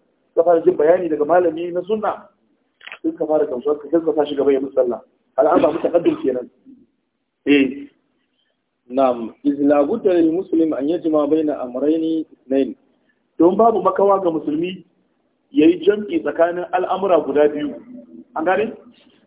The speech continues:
Speaker 1: Kaga in muka ɗauki fahimta na wasu masu, masu raunin ƙwaƙwalwa, misali a wannan zamanin, Nasiruddin Albani da ya je wajen wayannan mutane,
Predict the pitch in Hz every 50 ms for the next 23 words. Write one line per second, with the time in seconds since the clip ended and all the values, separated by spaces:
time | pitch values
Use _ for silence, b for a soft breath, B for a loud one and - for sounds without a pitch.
0 | _ _ - 175 185 180 185 - - 202 233 220 220 - 165 151 151 160 185 196
1 | 196 196 _ _ _ _ _ _ _ - - 151 151 180 202 202 202 196 175 160
2 | 156 165 170 170 170 170 170 - - - _ _ _ _ - 160 165 165 185 170
3 | 143 - - 170 165 147 147 143 139 - 175 180 180 185 185 180 180 185 175 185
4 | 185 185 185 185 - - 175 170 165 156 160 170 175 160 139 170 175 165 165 190
5 | 214 - - _ _ _ _ _ _ _ _ _ _ _ _ _ - 165 190 -
6 | 220 202 - 185 190 - - - 165 170 175 175 170 - 151 165 - 160 190 190
7 | 196 180 196 196 180 160 147 147 160 170 170 - 151 147 135 - - 262